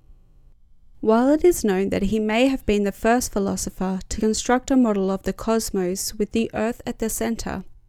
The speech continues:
it's thought that he may have actually seen the stars, moon, and the sun encircling the earth more as a belt. For our next challenger, we have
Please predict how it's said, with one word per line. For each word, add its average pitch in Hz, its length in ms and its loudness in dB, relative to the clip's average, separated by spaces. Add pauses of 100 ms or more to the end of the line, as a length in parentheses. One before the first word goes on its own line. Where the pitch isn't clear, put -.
(480)
it's - 220 -4
thought 269 280 2
that 311 100 -4
he 294 160 2
may 202 240 2
have 180 180 -4
actually 190 460 -4
seen 190 260 -2
the 190 100 0
stars, 226 600 -2 (120)
moon, 202 340 2 (100)
and 247 220 2
the 262 140 -10
sun 180 640 -2
encircling 208 680 -2
the 202 140 -4
earth 185 340 -4 (160)
more 202 280 0
as 220 180 -2
a 226 60 0
belt. 170 560 -2 (1700)
For 277 280 4
our 392 140 4
next 214 320 2
challenger, 190 720 0 (100)
we 220 220 0
have 247 420 -2